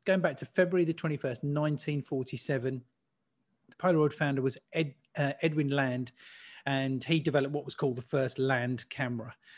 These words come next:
And it was, uh, in fact, I'll, we'll put a picture out with a link rather than me trying to explain what it is, but I'm sure you've all come across it in the, in the style. Um, but, uh, so that was going back to nineteen forty-seven. A year later, um, the Polaroid Land camera, the model ninety-five,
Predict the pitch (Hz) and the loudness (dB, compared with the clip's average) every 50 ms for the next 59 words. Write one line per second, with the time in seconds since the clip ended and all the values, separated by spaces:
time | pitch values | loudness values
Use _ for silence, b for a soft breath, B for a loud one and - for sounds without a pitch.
0 | B B B B B 127 127 127 123 123 120 120 120 120 120 117 - - - _ | B B B B B -4 -4 -2 -2 -4 -4 -4 -4 -4 -6 -6 -8 -12 -14 _
1 | _ _ _ - - 139 131 - 147 139 139 131 131 127 123 120 - - - 147 | _ _ _ -8 -6 -6 -6 -6 -4 0 0 2 2 2 0 -2 -4 -4 -4 -2
2 | 139 135 147 139 - 160 143 151 147 147 - - 170 160 156 - - 190 - - | -2 -2 -2 -2 0 0 0 0 -2 -2 0 2 0 2 2 2 0 0 2 0
3 | 220 185 - - 175 156 143 139 135 123 135 147 156 160 151 139 131 - 147 139 | -2 0 0 2 2 2 2 0 -2 -2 0 2 2 2 2 0 0 0 0 0
4 | 135 127 135 131 135 135 131 - - 139 127 127 123 - - - - - 151 139 | 2 2 0 0 0 -2 -2 -2 -2 -2 -2 -2 -4 -6 -8 -6 -4 -2 0 0
5 | 135 131 127 131 131 131 127 131 131 135 123 113 117 113 110 - - - 139 131 | 0 0 0 0 0 0 2 2 4 2 2 0 -2 -6 -6 -6 -8 -6 -4 -4
6 | - 147 139 131 127 117 123 123 117 - - 131 120 - - 135 120 - - 127 | -2 -2 -2 -4 -2 -2 -2 -4 -2 -2 -4 -4 -4 -4 -4 -4 -4 -2 -4 -6
7 | 127 131 127 120 117 117 120 127 127 110 - - 143 123 120 120 113 - B B | -4 -4 -6 -6 -6 -6 -6 -6 -6 -6 -4 -4 -2 -2 -2 -2 -4 -8 B B
8 | B B B B B B B B B B - 131 127 123 123 123 123 123 123 123 | B B B B B B B B B B -2 0 0 0 0 -2 -2 -4 -4 -4
9 | 120 120 120 120 - - _ _ _ _ _ - 156 151 156 - - - 156 143 | -4 -6 -6 -10 -12 -14 _ _ _ _ _ 0 0 0 -2 -4 -2 2 4 4
10 | 131 135 143 156 - - 165 160 220 208 185 160 214 185 175 160 - 185 180 156 | 4 2 -2 -2 2 4 6 6 6 4 4 4 4 4 2 2 2 2 2 2
11 | - 175 160 - - 151 151 - - 165 147 160 190 214 220 208 190 170 170 170 | 2 0 0 0 0 -2 -2 -2 -2 -2 0 2 4 6 8 8 8 8 6 6
12 | 180 185 190 185 160 - - 131 120 127 135 143 143 - - - - 160 143 139 | 6 6 6 4 2 0 -2 0 0 0 0 -2 -4 -8 -14 -6 -2 -2 0 0
13 | 139 135 135 - - 180 160 156 151 147 135 139 143 147 147 147 147 143 127 - | -2 -4 -6 -4 -2 0 2 4 4 4 4 4 4 4 4 4 2 0 -2 -4
14 | - 143 131 127 120 117 117 135 143 139 131 135 135 131 131 127 - 131 - - | -4 -4 -2 -2 -2 -2 -2 -2 -2 0 0 0 0 0 0 0 -2 -6 -6 -2
15 | - 156 139 131 117 113 113 117 117 - | 0 0 2 0 0 -2 -4 -6 -8 -8